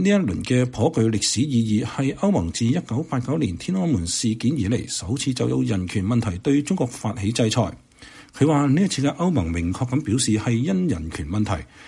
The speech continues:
中國顯然將呢個嘅議題視為中國嘅內政，而且中國嘅反制亦都係前所未有㗎。中國宣布制裁嘅十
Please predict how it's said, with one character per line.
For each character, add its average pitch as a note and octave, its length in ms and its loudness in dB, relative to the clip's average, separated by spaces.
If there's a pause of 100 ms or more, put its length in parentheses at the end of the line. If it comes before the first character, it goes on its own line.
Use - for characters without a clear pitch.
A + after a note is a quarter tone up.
(240)
中 A#3+ 140 6
國 G3+ 180 4
顯 B2 160 4
然 G#2+ 160 4
將 F#3+ 240 2
呢 G#3 80 4
個 C3+ 120 0
嘅 A#2 120 4
議 G2 220 -2
題 E2+ 240 0
視 G#2 180 2
為 F2+ 200 0
中 F#3 260 0
國 A2 160 -2
嘅 G#2+ 160 2
內 F#2+ 200 2
政， A2 240 2 (540)
而 G2 60 2
且 F#2+ 220 2
中 F#3 160 0
國 D#3+ 80 0
嘅 D3+ 80 2
反 A#2+ 400 0
制 C3+ 160 4
亦 B2+ 100 4
都 E3+ 160 0
係 B2+ 160 4
前 D2 260 0
所 - 220 -6
未 G#2 200 2
有 E2 180 -4
㗎。 F#2 220 2 (840)
中 - 100 4
國 D3 120 8
宣 E3 220 2
布 C3 140 4
制 B2 200 2
裁 B2 160 -2
嘅 C3 260 2
十 - 180 0